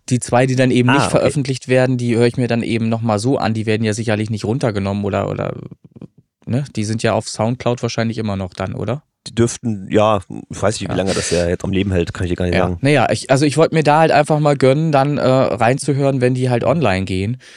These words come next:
Speaker 1: Ähm, hat ja dann auch nochmal so einen schönen Überraschungseffekt oder ist dann eben nochmal was Neues, was man sich anhören kann dann.
Speaker 2: Mhm. Also mir hat das wieder Spaß gemacht. Der hat ja auch geschrieben, dass es da noch eine Überraschung gibt für die jeweils Platzierten.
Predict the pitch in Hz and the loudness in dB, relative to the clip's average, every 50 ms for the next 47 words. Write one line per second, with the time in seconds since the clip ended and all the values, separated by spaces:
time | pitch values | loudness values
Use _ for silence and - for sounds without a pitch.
0 | - - - - 104 107 107 107 110 107 113 - - - - - - 120 110 113 | -20 -20 -6 -2 0 0 0 0 -2 -4 -6 -8 -12 -14 -16 -16 -10 -6 -6 -2
1 | - 120 113 113 110 87 113 113 113 110 110 107 101 110 107 104 - 117 110 113 | 0 0 0 2 0 0 0 0 0 0 0 0 0 -2 -4 -2 -2 -2 -2 0
2 | 107 104 101 107 117 - - 123 117 - 113 104 - - 110 - - 104 101 98 | -2 -2 -2 -2 -4 -2 -2 -4 -4 -4 -6 -8 -6 -6 -6 -6 -6 -6 -4 -4
3 | 85 101 - - 107 101 - 98 101 101 101 98 98 101 95 92 92 95 - 107 | -4 -4 -6 -6 -6 -4 -4 -4 -4 -4 -4 -4 -4 -4 -4 -4 -4 -4 -4 -4
4 | 98 92 95 95 92 90 - - 95 - 101 95 92 101 - - - 101 104 104 | -4 -4 -4 -4 -4 -4 -6 -8 -8 -8 -8 -8 -8 -10 -10 -10 -10 -10 -8 -8
5 | 113 113 113 - - 117 127 - - 127 123 - _ _ _ _ _ _ _ - | -10 -10 -10 -10 -12 -12 -10 -12 -12 -14 -16 -18 _ _ _ _ _ _ _ -2
6 | 92 90 87 98 - _ _ _ _ _ _ _ _ _ _ _ _ _ _ _ | -2 -2 -2 -4 -6 _ _ _ _ _ _ _ _ _ _ _ _ _ _ _
7 | _ _ _ _ _ _ - - - - - - 101 107 143 175 180 160 143 - | _ _ _ _ _ _ -14 -14 -12 -10 -4 -2 0 2 4 4 4 4 2 4
8 | 151 143 135 - - 127 135 - - 160 143 143 - - 117 123 - 123 117 - | 2 2 2 2 2 2 2 2 2 0 0 0 0 -2 -2 2 2 2 2 2
9 | - 120 - - - 110 113 123 120 107 98 104 - - - - - - - 92 | 0 -4 -4 -2 -2 0 0 0 0 0 0 -2 -2 -4 -6 -8 -4 -2 0 0
10 | 95 95 95 95 - - - 82 82 80 - 120 - 139 123 123 127 - - - | 2 2 0 -2 -2 -2 -2 -2 0 0 0 0 0 0 0 -2 -6 -6 -4 -2
11 | 98 85 90 90 87 82 50 - 98 95 95 95 90 - - - - - - 143 | -2 0 0 0 0 0 0 -2 0 2 0 0 0 -4 -4 -4 -4 -2 2 2
12 | 156 - - - 180 175 | 2 2 2 2 2 2